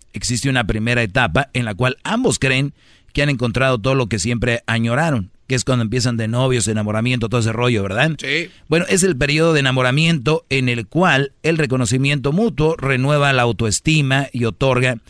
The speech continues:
Speaker 1: en particular, sentimiento de seguridad y poder, que te sientes que el mundo es tuyo, que dices, "Hoy salgo de trabajar y voy con mi, mi chava, mi novia".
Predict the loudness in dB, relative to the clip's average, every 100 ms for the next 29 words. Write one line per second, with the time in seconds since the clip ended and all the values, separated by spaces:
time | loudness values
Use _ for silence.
0 | -20 _ _ -4 -2 0 0 2 2 0
1 | 0 -2 0 0 0 -2 -2 0 0 0
2 | -2 0 -2 -4 -6 -4 -2 -2 0 -2
3 | -4 -4 0 0 0 0 -2 -2 0 2
4 | 2 -2 -8 -8 -6 -6 -10 -16 -20 -6
5 | 0 2 2 2 0 0 0 0 2 2
6 | 0 0 0 0 -2 -2 -2 -2 -2 -4
7 | 0 0 2 2 2 2 2 2 2 0